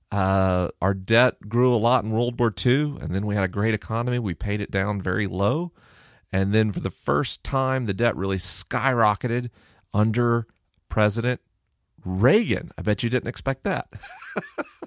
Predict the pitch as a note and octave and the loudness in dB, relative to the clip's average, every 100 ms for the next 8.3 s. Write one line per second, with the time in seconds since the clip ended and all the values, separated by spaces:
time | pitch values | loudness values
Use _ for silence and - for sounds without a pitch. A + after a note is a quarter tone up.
0 | - _ _ _ - - - - - A2+ | -20 _ _ _ -20 -20 -20 -16 -6 0
1 | A2+ G#2+ G2 E2+ - F2 A2 C#3+ F3+ D3+ | 2 4 4 2 -2 -2 0 2 0 0
2 | G#2+ A2 D#3+ G#3+ A#2+ E2 B1 E2+ E2+ F2 | 2 4 4 2 -2 -4 -4 -6 -6 -8
3 | E2+ - A2+ - F#2 F2 A#2 A#2 G2 G#2 | -8 -4 -4 -4 -4 0 0 -2 -2 0
4 | G#2 G2+ F2+ - D#2+ D#2+ A2 C#3+ D3+ C3 | -2 -2 -6 -6 -10 -10 -6 -2 -2 2
5 | A2 G#2 - _ _ _ _ D2+ F2 F2 | 2 0 -4 _ _ _ _ -6 -2 2
6 | G2+ B2 A#2+ G2+ F#2 F2 - - D2 C#2+ | 2 2 2 0 -2 -6 -8 -8 -8 -8
7 | - - - - D2+ G2+ C#2+ - C2+ - | -12 -14 -14 -6 -4 -4 -6 -12 -12 -10
8 | C#2+ D2+ - | -10 -10 -10